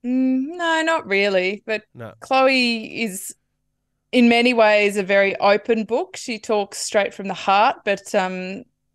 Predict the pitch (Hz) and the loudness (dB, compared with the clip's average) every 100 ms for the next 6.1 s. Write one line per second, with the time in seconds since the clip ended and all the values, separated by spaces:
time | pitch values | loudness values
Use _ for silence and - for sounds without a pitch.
0 | _ - - 214 214 208 196 190 190 190 | _ -12 0 2 2 2 0 0 -2 -6
1 | - - 180 - - - _ _ - 202 | -12 -2 -2 -2 -12 -20 _ _ -4 0
2 | 196 - 254 - - 214 202 196 180 196 | 2 0 -2 -4 -2 0 0 0 -4 -6
3 | 185 190 - 202 208 214 185 - - - | -6 -6 -8 -4 -2 -2 -8 -12 -20 -20
4 | _ - 185 175 175 175 - _ _ - | _ -4 -2 0 -2 -6 -12 _ _ -12
5 | 202 208 202 185 214 175 185 180 180 165 | -4 0 0 -2 -4 -2 2 2 2 -4
6 | - | -14